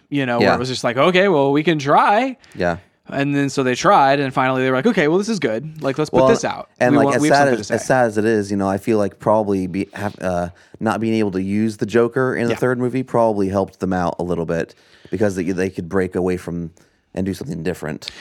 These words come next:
Speaker 1: Yeah, I mean, and, and distinctly that movie, the th-, <laughs> the third movie, you know, Dark Knight Rises, stands out from the other two. Like, it's like,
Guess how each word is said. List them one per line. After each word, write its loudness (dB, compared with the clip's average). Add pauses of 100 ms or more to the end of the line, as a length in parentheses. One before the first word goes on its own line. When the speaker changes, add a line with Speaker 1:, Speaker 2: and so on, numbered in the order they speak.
(140)
Speaker 1:
Yeah, 4
I 4
mean, 2
and, 0
and -4
distinctly 0
that 2
movie, 0 (560)
the 0
th-, -2
<laughs> -2
the -4
third 0
movie, 2
you 0
know, 0
Dark 0
Knight 0
Rises, 0
stands 0
out 4
from -4
the 2
other 0
two. 0
Like, 0
it's -2
like, 0